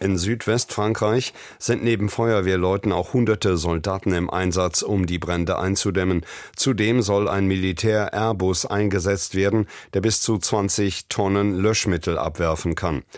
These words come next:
Knapp eintausend Quadratkilometer sind zwischen,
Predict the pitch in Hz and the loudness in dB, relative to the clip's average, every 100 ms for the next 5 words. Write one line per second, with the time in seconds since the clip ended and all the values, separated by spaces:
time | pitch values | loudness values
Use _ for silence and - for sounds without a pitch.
0 | - - - - - - 123 - - 120 | -20 -20 -20 -20 -8 -2 0 0 0 0
1 | 120 117 107 113 107 113 101 101 95 - | 2 2 2 0 0 0 2 2 0 -2
2 | 107 95 104 113 113 98 104 95 - 107 | 0 2 2 2 2 2 2 2 0 0
3 | - 107 | 0 -2